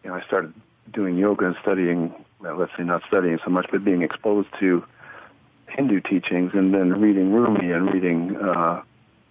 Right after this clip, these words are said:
um, Lao Tzu and, uh, the, the great sages of various cultures,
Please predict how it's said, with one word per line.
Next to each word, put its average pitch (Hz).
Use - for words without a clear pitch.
um, 92
Lao 92
Tzu 95
and, 90
uh, 98
the, 110
the 107
great 107
sages 107
of 107
various 107
cultures, 110